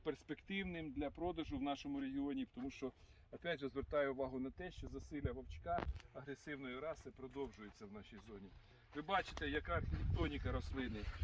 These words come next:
висока облистяність. Це кажуть про те, що, е, бистро смикається міжрядка, формується своєобразний захист від, е, е, бур'янів,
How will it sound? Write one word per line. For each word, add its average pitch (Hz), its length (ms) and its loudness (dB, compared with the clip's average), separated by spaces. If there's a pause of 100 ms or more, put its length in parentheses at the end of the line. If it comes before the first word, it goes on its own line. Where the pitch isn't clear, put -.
(240)
висока 170 380 4
облистяність. 147 760 6
Це 147 200 10 (320)
кажуть 151 320 8
про 147 160 -2
те, 185 300 10 (180)
що, 139 480 10 (120)
е, 131 380 8
бистро 135 540 8
смикається 135 600 6
міжрядка, 123 600 6 (420)
формується 156 640 10
своєобразний 151 760 8
захист 147 540 8
від, 139 300 4 (400)
е, 131 80 10 (800)
е, 127 200 -2
бур'янів, 151 640 0